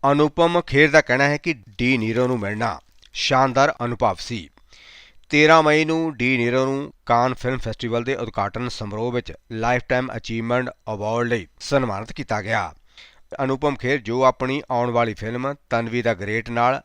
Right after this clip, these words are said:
ਨਿਰਦੇਸ਼ਨ 'ਚ ਵਾਪਸੀ ਕਰ ਰਹੇ ਹਨ, ਨੇ ਆਪਣੇ Instagram ਹੈਂਡਲ ਤੇ ਵੀਡੀਓ ਸਾਂਝਾ ਕੀਤਾ ਹੈ। ਪੋਸਟ ਵਿੱਚ ਅਨੁਪਮ ਖੇਰ ਨੇ ਲਿਖਿਆ ਕਿ ਕਾਨ ਵਿੱਚ ਮੇਰੇ ਦੋਸਤ ਰਾਬਰਟ ਡੀ ਨੀਰੋ, ਉਹਨਾਂ ਦੀ ਪਤਨੀ ਟਿਫਨੀ ਅਤੇ ਉਹਨਾਂ ਦੀ ਧੀ ਜੀਆ ਨੂੰ ਮਿਲਣਾ ਸ਼ਾਨਦਾਰ ਅਨੁਭਵ ਸੀ।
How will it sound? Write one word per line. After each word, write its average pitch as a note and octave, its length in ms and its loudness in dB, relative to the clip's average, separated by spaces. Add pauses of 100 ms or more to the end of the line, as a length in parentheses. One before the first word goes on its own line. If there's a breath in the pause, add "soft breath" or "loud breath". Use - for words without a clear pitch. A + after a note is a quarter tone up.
(120)
ਨਿਰਦੇਸ਼ਨ A#2+ 540 -4
'ਚ D#3 100 -8
ਵਾਪਸੀ G#2+ 360 -4
ਕਰ G#2 200 -8
ਰਹੇ A#2 120 -4
ਹਨ, B2+ 160 -4
ਨੇ C3+ 260 -6 (300)
ਆਪਣੇ C#3 400 0 (100)
Instagram A#2 540 -2
ਹੈਂਡਲ G2 280 -6
ਤੇ C#3 240 -4
ਵੀਡੀਓ C3 380 -6
ਸਾਂਝਾ G#2+ 320 -6
ਕੀਤਾ G#2 280 -8
ਹੈ। G2 240 -4 (720 loud breath)
ਪੋਸਟ D#3 320 2
ਵਿੱਚ F3 240 0 (180)
ਅਨੁਪਮ C3+ 320 0
ਖੇਰ B2 240 -2
ਨੇ C3 140 0
ਲਿਖਿਆ A#2 300 -4
ਕਿ C#3+ 180 -8 (120)
ਕਾਨ A2 260 -2
ਵਿੱਚ A#2 220 -8
ਮੇਰੇ G#2+ 280 -4
ਦੋਸਤ F#2+ 580 -14
ਰਾਬਰਟ A#2 560 0
ਡੀ B2+ 280 0
ਨੀਰੋ, A2 460 -4
ਉਹਨਾਂ B2+ 240 2
ਦੀ A2+ 60 -2
ਪਤਨੀ A#2 360 -6
ਟਿਫਨੀ A#2 420 -6
ਅਤੇ C#3+ 180 -6 (100)
ਉਹਨਾਂ B2+ 220 0
ਦੀ B2+ 200 -2
ਧੀ G#2+ 200 -6
ਜੀਆ A2 320 -4
ਨੂੰ G#2+ 140 -8 (120)
ਮਿਲਣਾ B2 440 2 (100)
ਸ਼ਾਨਦਾਰ C3+ 600 2 (120)
ਅਨੁਭਵ A2+ 260 -2
ਸੀ। F2+ 360 -10